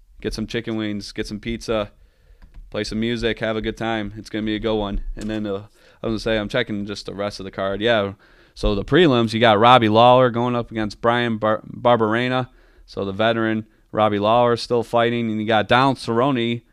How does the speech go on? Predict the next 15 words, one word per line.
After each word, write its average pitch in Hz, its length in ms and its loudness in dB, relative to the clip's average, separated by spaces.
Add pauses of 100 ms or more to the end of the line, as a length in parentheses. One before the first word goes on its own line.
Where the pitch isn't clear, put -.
(120)
coming 117 260 0
in 123 160 0
for 110 240 0
Bobby 113 380 4
Green. 113 420 -2
He 120 160 -4
pulled 101 300 -2
out. 107 220 2
He's 113 140 -4
going 107 220 -2
against 104 380 -6
another 107 480 0
veteran, 101 420 0
Jim 104 260 -2
Miller. 104 400 0